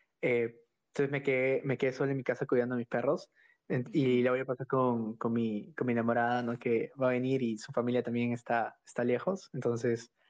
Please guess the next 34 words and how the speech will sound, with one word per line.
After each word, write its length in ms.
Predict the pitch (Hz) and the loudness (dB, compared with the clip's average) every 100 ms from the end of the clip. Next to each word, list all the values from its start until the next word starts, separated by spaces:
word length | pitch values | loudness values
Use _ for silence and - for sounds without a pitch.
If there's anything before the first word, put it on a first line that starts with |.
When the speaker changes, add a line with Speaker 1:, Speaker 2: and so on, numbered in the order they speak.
| _ _ | _ _
Speaker 1:
va 60 | 165 | -2
a 40 | |
ser 100 | 196 | 0
la 60 | 185 | 0
primera 260 | 175 185 | 0 0
Navidad 320 | 185 160 151 151 | 2 2 2 0
que 80 | |
pasemos 320 | 156 143 143 135 | -4 0 0 2
juntos, 420 | 156 147 226 _ _ | -2 0 -2 _ _
y 180 | - 123 | 0 2
eso 160 | 123 127 | 2 0
sí 120 | 135 | 0
Speaker 2:
Oh. 0 | |
Speaker 1:
está, 420 | 117 127 120 123 _ _ _ _ | 0 0 -2 -4 _ _ _ _
sí, 180 | - 131 | -2 0
nos 160 | 131 135 | 0 -4
emociona. 380 | 117 113 120 - | -6 -6 -8 -8
<laughs> 400 | - 135 - - - - - _ | -6 -6 -8 -12 -20 -20 -20 _
Speaker 2:
Es 160 | - 127 | -2 0
Speaker 1:
Sí, 20 | |
Speaker 2:
una 100 | 120 | 2
Navidad 320 | 127 127 120 | 0 0 0
Speaker 1:
y 20 | |
Speaker 2:
romántica. 680 | 120 120 - - - - 185 _ - - _ _ _ _ _ _ _ - | -2 -2 -4 -8 -16 -18 -18 _ -20 -20 _ _ _ _ _ _ _ -4
Speaker 1:
Ajá, 340 | 202 240 269 | 0 0 0
sí, 360 | 269 240 277 - | 0 2 2 -2
sí, 320 | - 208 214 - - _ _ | 0 0 0 -4 -20 _ _
sí, 280 | - - 180 - | -4 -2 -2 0
y 140 | 185 | 2
nada, 260 | 180 220 180 | 2 2 0
sí 120 | 180 | -2
estoy 400 | 175 185 175 143 | -2 0 2 0
como, 400 | 135 135 127 127 _ _ _ | -2 0 0 -2 _ _ _
sí, 80 | - | -2